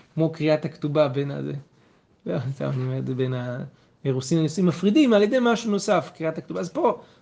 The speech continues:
מפרידים על ידי ברכת מאורי האש. והיין ראשון, כי תדיר, ושאינו תדיר, תדיר קודם.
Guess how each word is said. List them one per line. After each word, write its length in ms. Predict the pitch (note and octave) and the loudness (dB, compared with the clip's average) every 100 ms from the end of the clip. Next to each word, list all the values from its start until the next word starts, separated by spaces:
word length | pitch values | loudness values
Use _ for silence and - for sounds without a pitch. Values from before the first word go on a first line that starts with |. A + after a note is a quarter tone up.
| - | -2
מפרידים 480 | E3+ F3 F#3 A3+ G3+ | 0 2 2 4 4
על 60 | |
ידי 180 | F3+ F#3 | 4 4
ברכת 360 | F3 F3 F3 E3 | 4 4 0 0
מאורי 320 | E3+ D#3 D#3 | 0 2 2
האש. 420 | C#3 C3 - - - _ _ - | 2 -2 -8 -14 -18 _ _ -8
והיין 500 | C#3 D#3+ F3 A#3 A3+ | -2 2 2 2 2
ראשון, 400 | A#3+ D4 C4+ C4 C4 _ _ | 2 4 4 2 -8 _ _
כי 120 | - G3+ | -10 -6
תדיר, 400 | A#3+ B3+ B3 - | -4 -4 -4 -8
ושאינו 380 | E3 C#3 F3+ G3 | -10 -4 -2 0
תדיר, 320 | E3 C#3 C3 - | 0 0 -2 -6
תדיר 260 | - A#3 E4 | -4 0 0
קודם. 240 | - G#3+ | -2 -6